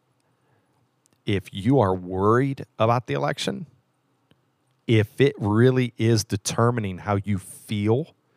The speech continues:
then I, I'm, I'm encouraging, I'm not calling you out, just calling you up, like, encouraging you. Um, Scripture is very clear that nobody has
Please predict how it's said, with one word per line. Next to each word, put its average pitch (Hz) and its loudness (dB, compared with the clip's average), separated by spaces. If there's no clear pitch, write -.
then 113 4
I, 107 -4
I'm, 113 -4
I'm 110 -2
encouraging, 110 2
I'm 101 -2
not 127 0
calling 117 2
you 101 -6
out, 101 2
just - -10
calling 98 0
you 92 -12
up, 101 -4
like, 98 -6
encouraging 98 0
you. 82 -12
Um, 92 2
Scripture - -2
is 98 -2
very 107 0
clear 104 -4
that 95 -8
nobody 104 0
has 95 -4